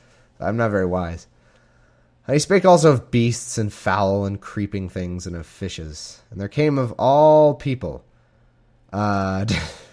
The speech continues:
<laughs> to, uh, all people to hear the wisdom of Solomon from kings of the earth, which had s-,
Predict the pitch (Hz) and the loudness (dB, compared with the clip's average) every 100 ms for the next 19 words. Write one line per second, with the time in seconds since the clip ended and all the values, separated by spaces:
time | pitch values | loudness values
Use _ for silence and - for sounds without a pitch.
0 | _ - - _ _ _ _ _ _ _ | _ -20 -20 _ _ _ _ _ _ _
1 | - 110 107 104 104 101 95 180 185 156 | -4 0 0 2 2 2 4 4 4 0
2 | 113 90 78 _ _ _ _ _ _ - | 0 -4 -6 _ _ _ _ _ _ -20
3 | - - 113 135 151 113 104 104 95 82 | -18 -4 0 2 2 2 -2 -2 -4 -8
4 | - 80 76 76 73 85 - 135 131 110 | -8 -10 -10 -12 -14 -16 -8 -6 -4 -6
5 | 90 82 76 - - - - - | -6 -6 -8 -12 -18 -18 -18 -20